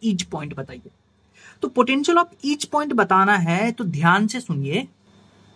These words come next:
So, देखिए यहाँ दो हज़ार वोल्ट है, यहाँ ज़ीरो है, तो यहाँ भी ज़ीरो होगा, यहाँ भी ज़ीरो होगा।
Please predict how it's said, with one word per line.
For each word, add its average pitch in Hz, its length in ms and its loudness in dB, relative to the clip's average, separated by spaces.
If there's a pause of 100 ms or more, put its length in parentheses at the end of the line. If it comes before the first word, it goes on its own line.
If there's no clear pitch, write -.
(140)
So, 160 240 2 (640)
देखिए 220 300 2
यहाँ 220 260 4
दो 240 140 2
हज़ार 247 240 4
वोल्ट 226 320 4
है, 269 80 2
यहाँ 226 200 4
ज़ीरो 175 300 4
है, - 160 -6 (360)
तो 190 60 4
यहाँ 170 360 2
भी 233 140 2
ज़ीरो 233 300 2
होगा, 247 180 0
यहाँ 175 300 0
भी 190 100 2
ज़ीरो 143 240 -4
होगा। - 240 -14